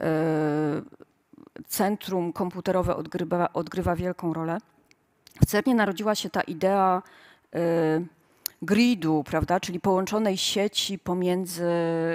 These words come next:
k-, komputerami, mocą komputerową, która znajduje się, rozsiana jest w-, zasadniczo po całym świecie. To jest tak zwany L H C Computing Grid, projekt, który,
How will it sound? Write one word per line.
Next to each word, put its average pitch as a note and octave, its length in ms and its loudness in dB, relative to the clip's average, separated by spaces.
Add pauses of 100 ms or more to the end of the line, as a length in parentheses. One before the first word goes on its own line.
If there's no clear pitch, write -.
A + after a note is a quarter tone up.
(180)
k-, - 240 -8
komputerami, F3+ 720 0
mocą F3+ 300 -2
komputerową, F3 600 -4
która F3 260 -8
znajduje E3+ 520 -4
się, E3+ 520 -4 (120)
rozsiana F3+ 480 -4
jest E3 140 -2
w-, E3+ 80 -2
zasadniczo E3+ 540 -8
po E3 100 -8
całym E3 300 -4
świecie. D#3+ 600 -6 (480)
To F3 80 -6
jest E3+ 160 -4
tak E3 180 -4
zwany F3 560 0 (260)
L E3+ 140 -2
H E3+ 220 -2
C - 280 -8 (640)
Computing E3+ 540 -6
Grid, E3+ 380 -6 (300)
projekt, E3+ 360 -6
który, D#3+ 440 -6